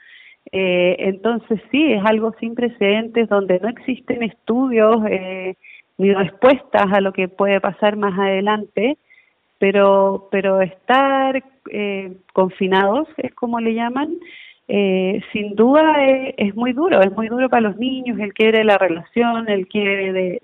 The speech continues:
de sus rutinas, de sus horarios, de, del poder verse con sus amigos, de vivir en,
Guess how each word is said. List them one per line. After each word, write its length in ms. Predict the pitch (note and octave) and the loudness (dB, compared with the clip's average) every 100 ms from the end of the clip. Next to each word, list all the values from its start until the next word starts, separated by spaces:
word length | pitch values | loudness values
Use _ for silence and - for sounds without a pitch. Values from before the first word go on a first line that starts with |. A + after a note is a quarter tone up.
| _ | _
de 80 | F3+ | -8
sus 200 | - F3 | -6 -4
rutinas, 520 | E3+ - A3+ A#3 G#3 | -4 -2 -2 0 -2
de 100 | F#3 | -2
sus 200 | F3 F3 | -6 -4
horarios, 640 | E3+ E3+ G3+ A#3 G#3+ G3+ F#3+ | 0 4 6 4 4 2 2
de, 440 | F3 F3 E3+ E3 - - - - _ _ - | 0 -2 -2 -6 -12 -20 -20 -20 _ _ -6
del 300 | F#3 F#3 F3 | 0 0 4
poder 320 | F3+ G3 F#3+ | 4 4 4
verse 320 | G3 F#3+ G3+ | -2 0 -4
con 180 | F3+ E3+ | -2 -4
sus 200 | F3+ E3 | -6 -4
amigos, 680 | F3 A#3+ C4+ A#3+ A3+ A#3+ A3+ | 0 2 4 2 2 0 0
de 100 | F#3+ | 0
vivir 560 | F3+ F3 F#3 F#3+ G3+ | 0 -2 -4 -2 0
en, 540 | F#3 F3 F3 E3+ E3 | 2 2 0 -2 -14